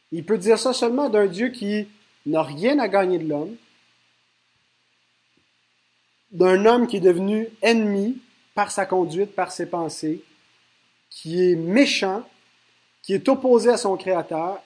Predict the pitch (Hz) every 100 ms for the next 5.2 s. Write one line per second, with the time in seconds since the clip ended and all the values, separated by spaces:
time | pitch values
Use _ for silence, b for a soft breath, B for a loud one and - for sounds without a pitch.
0 | _ 170 175 - 190 190 - _ 180 311
1 | 311 294 - - 262 240 - 233 - 190
2 | 202 277 _ _ _ _ _ _ _ _
3 | _ _ - 143 185 175 160 156 - 170
4 | 180 _ _ _ - 143 123 127 120 -
5 | - -